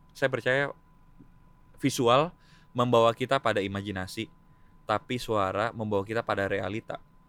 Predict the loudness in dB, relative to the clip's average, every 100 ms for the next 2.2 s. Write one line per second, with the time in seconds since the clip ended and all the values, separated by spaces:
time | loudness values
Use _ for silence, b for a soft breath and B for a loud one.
0 | 0 0 2 0 -2 -4 -8 -8 -8 -6
1 | -4 -4 -4 -4 -4 -4 -2 -2 -4 -6
2 | -6